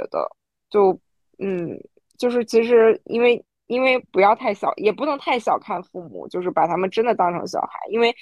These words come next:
他们都已经是五十岁，然后经历很多的成年人了，其实他们是有这个能力去解决这些，这些问题的。而且我觉得就是回到老家之后，发现大家过的都是一地鸡毛，就是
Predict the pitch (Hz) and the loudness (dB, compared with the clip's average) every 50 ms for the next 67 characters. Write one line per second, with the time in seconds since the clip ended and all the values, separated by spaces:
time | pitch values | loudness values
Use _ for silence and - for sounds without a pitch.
0 | - - - - _ - - 247 247 240 240 226 214 160 185 185 196 202 - - | -18 -18 -20 -20 _ -4 -2 -2 2 4 4 4 4 2 0 -4 -4 -4 -2 -2
1 | 208 196 175 135 - 160 - - 160 151 - - 208 185 180 170 160 143 135 - | 0 0 -2 -4 -10 -12 -10 -10 -10 -10 -8 -4 0 0 0 0 0 -2 -4 -4
2 | 160 160 180 180 180 180 208 214 226 208 202 196 - - - - 170 175 185 202 | -4 -4 -4 -4 -4 -4 -6 -4 -4 -4 -6 -6 -8 -12 -10 -6 -4 -2 -2 0
3 | 196 202 185 170 147 117 85 60 - - - - - 160 165 175 180 165 151 117 | 0 0 0 0 0 -2 -2 -4 -8 -12 -12 -8 -6 -6 -4 -4 -4 -4 -4 -4
4 | 95 69 53 50 50 65 69 64 62 - - - 202 202 214 226 214 208 214 208 | -4 -6 -8 -10 -10 -10 -8 -8 -10 -10 -8 -6 -4 -4 -2 -2 -2 -2 -4 -4
5 | - 240 220 190 139 - 175 185 190 180 170 156 131 90 - 170 185 180 170 170 | -4 0 0 0 0 0 0 0 0 0 -2 -4 -6 -6 -6 -6 -4 -2 -2 -2
6 | - _ - - _ _ - - 226 - - 202 147 117 143 - - 92 - - | -4 _ -20 -20 _ _ -8 -8 -8 -4 0 2 2 2 2 0 -2 -2 0 0
7 | 185 170 - 175 170 160 156 - _ _ _ _ _ _ _ _ - - 220 196 | -2 -2 0 0 0 0 0 -2 _ _ _ _ _ _ _ _ -8 -6 -6 -4
8 | 185 185 165 151 143 95 - - - - 220 208 180 175 - - - - 82 - | 0 0 2 2 2 0 -2 -4 0 2 2 2 2 -2 -6 -8 -6 -2 0 0
9 | - - 220 247 - 349 302 - - - - - - 240 233 214 214 208 208 247 | 2 2 2 2 2 0 -2 -2 -2 -12 -18 -8 0 0 2 4 4 4 4 2
10 | 262 262 - 294 285 - - 269 247 226 - 202 214 233 262 254 233 214 170 147 | 0 0 -4 -8 -8 -2 2 2 2 2 2 0 2 2 2 2 4 2 0 0
11 | - - 185 202 214 208 220 220 - 220 202 - - 247 247 233 - 247 240 247 | 0 -2 -4 -4 -4 -6 -10 -6 -4 -6 -4 -4 -4 -6 -6 -6 -8 -6 -6 -8
12 | 254 - - 277 233 202 208 240 415 - 381 269 180 170 170 - 196 185 180 - | -10 -8 -4 -2 -2 -2 -2 -4 -6 -6 -8 -10 -10 -10 -12 -10 -10 -10 -10 -12
13 | _ _ - 180 180 175 - - - 73 - 202 226 233 233 240 226 214 | _ _ -8 -6 -4 -2 0 0 0 0 -2 -4 -8 -6 0 2 2 0